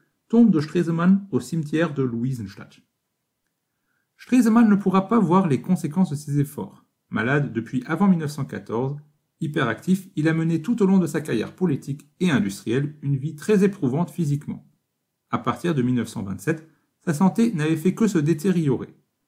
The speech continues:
C'est à cette époque qu'il fait part de ses dernières volontés à son secrétaire Henry Bernhardt. Stresemann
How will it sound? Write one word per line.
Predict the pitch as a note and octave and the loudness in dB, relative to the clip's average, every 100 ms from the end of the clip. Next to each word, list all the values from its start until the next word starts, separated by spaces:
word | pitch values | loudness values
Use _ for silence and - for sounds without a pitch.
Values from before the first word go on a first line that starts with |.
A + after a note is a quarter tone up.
| _ _ _ _ | _ _ _ _
C'est | A3+ G#3 | -2 0
à | |
cette | G3+ G#3 | 0 0
époque | A3 E3+ D3+ - | 0 0 0 -2
qu'il | - D#3 | -10 -10
fait | C#3+ C#3+ | -6 -4
part | E3 G3 G3 D3 | -2 -2 -2 -6
de | B2+ | -6
ses | - A2+ | -6 -6
dernières | D3+ E3+ F#3 | -2 0 0
volontés | D3 D3+ A#2+ - G3 - | 0 -2 -2 0 -2 -4
à | |
son | - A#2+ | -8 -8
secrétaire | - D#3+ A#2 C3 F3 F#3 _ - | -6 -6 -4 -2 -2 -2 _ -8
Henry | E3 D3+ E3 | -6 -4 -4
Bernhardt. | B2 G#2 - - - _ _ _ _ _ _ _ | -2 -2 -4 -8 -18 _ _ _ _ _ _ _
Stresemann | - A2 F#2 F#2 C#3 | -6 -2 0 0 0